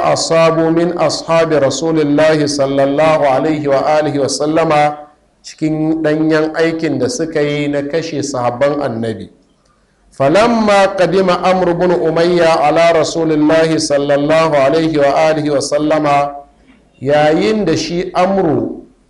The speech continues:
ya isa Madina wajen Annabi, fa akhbarahu al-khabara, sai bai wa Annabi labarin abin da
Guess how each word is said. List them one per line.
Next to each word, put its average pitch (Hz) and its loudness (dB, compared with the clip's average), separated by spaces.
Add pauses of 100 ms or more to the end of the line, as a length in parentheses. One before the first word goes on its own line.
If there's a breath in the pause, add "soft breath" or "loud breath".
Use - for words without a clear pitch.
ya 127 -2
isa 175 -2
Madina 165 0
wajen 156 2
Annabi, 151 0 (200)
fa 139 -2
akhbarahu 156 0
al-khabara, 143 0 (300)
sai 151 -2
bai 160 2
wa 151 2
Annabi 147 -2
labarin 143 0
abin 143 -4
da 127 -2